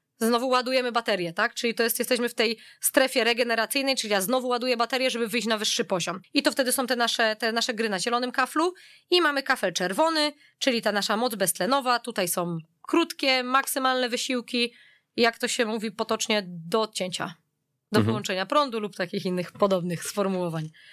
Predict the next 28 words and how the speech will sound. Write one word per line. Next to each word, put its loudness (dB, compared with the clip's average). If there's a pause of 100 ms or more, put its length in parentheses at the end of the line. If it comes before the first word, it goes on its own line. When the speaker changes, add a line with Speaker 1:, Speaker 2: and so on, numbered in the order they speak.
(160)
Speaker 2:
I 6
Speaker 1:
Więc 2
Speaker 2:
tu 2
też 2
jeszcze 4
do -4
tych 2
wzorów 2
ja 4
uzupełnię. 2 (380)
E, 4
żółty 2
osiemdziesiąt, 0
osiemdziesiąt 0
pięć 2
procent 2
H 0
R 2
maxu, 2 (320)
e, -2
czerwony 2
dziewięćdziesiąt, 0
sto 4
procent, 2
zielony 2
sześćdziesiąt 0
pięć, 2
siedemdziesiąt. 0